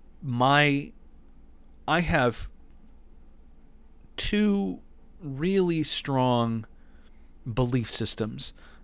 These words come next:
that come into play when I'm hiring somebody. Um, the first one is,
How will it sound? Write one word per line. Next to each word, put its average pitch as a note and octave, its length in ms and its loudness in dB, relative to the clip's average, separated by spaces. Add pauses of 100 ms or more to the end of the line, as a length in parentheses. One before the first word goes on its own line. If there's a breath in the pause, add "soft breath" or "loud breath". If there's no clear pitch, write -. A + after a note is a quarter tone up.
that A2 500 2 (1000)
come C3+ 200 4
into C3 140 2
play A#2+ 280 2
when G#2+ 160 -2
I'm G2+ 120 -2
hiring F#2+ 360 -8
somebody. C2+ 460 -12 (1200)
Um, A2 360 -2 (440 loud breath)
the C3 200 0
first - 440 0
one G2+ 420 -4
is, G#2+ 520 -4